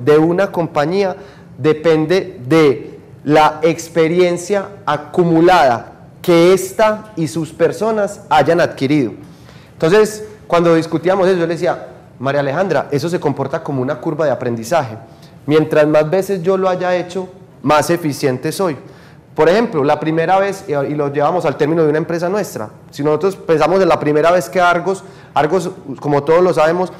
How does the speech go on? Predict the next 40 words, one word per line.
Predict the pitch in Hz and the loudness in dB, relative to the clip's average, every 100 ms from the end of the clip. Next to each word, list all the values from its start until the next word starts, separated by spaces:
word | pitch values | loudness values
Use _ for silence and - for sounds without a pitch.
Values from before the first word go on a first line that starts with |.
| - - - | -20 -14 -4
ha | |
estado | 131 - 175 | -2 2 4
en | 175 | 4
los | 151 | 2
últimos | 143 165 165 143 | 0 0 0 2
años | 139 160 160 | 0 0 -2
inmiscuido | 151 135 139 147 | -4 -6 -4 -2
en | 170 | -2
una | 175 170 | -2 -2
estrategia, | 170 143 131 143 156 | -4 -4 -2 -2 0
o, | 175 | 0
o, | 156 139 131 139 | 0 0 0 -2
o | |
se | 131 147 | 0 2
ha, | 135 135 | 0 0
se | - 147 | -2 0
la | 135 | 2
ha | |
jugado | 160 170 175 | 2 2 4
de | 147 | 4
lleno | 135 139 165 - - - | 2 0 -2 -6 -14 -4
en | 127 | 0
una | 139 | 2
estrategia | 165 156 135 139 151 160 | 0 -2 -2 0 2 2
de, | 139 | 0
de | 120 131 127 | -4 -4 -4
internacionalización | 123 127 127 123 131 127 127 127 123 135 139 - - - | -4 -4 -4 -6 -6 -6 -6 -8 -6 -4 -6 -10 -14 -2
en | 156 | 2
el | 156 117 | 2 2
Caribe | 143 131 139 160 160 | 2 2 4 4 2
y | 156 | 0
en | 135 | 0
el | 127 | -2
sur | 143 123 | -4 0
de | 160 | 2
la | 143 | 2
Florida, | 131 165 160 110 | 2 2 2 -2
¿cierto | - 175 208 | 0 0 2
que | 185 | 2
sí? | 226 - | 0 -4